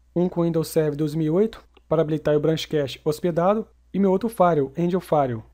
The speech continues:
que fará a conexão então entre matriz e filial, ou seja, que fará o roteamento entre as duas redes.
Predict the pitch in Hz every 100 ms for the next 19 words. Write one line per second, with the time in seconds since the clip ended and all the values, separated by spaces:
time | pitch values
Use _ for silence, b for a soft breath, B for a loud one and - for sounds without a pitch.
0 | _ - - 180 175 180 175 - - 160
1 | 151 151 151 170 185 180 160 214 - -
2 | - 180 202 170 113 110 _ _ _ 190
3 | 190 156 143 - 196 180 170 202 208 160
4 | 165 180 180 185 151 180 160 123 110 -
5 | -